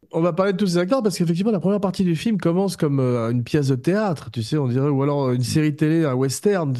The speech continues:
Speaker 1: où on était dans, pendant une heure dans une hacienda, genre, il était une fois, euh, à Hollywood, tu vois. Mais, euh, quels grands acteurs, parce qu'ils sont, je trouve que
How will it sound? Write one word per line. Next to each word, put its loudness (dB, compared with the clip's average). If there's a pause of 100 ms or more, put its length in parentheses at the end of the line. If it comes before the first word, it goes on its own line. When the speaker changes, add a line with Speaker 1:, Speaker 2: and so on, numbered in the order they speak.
(120)
Speaker 1:
où 0 (120)
on -2
était -2
dans, -2 (400)
pendant 2
une 4
heure 2
dans 2
une 2
hacienda, 0
genre, 0
il 0
était -2
une -2
fois, 0
euh, 0
à -2
Hollywood, 0
tu -2
vois. 0 (480)
Mais, 2
euh, 0 (240)
quels 2
grands 0
acteurs, 0
parce -6
qu'ils -4
sont, -4
je -14
trouve -2
que -2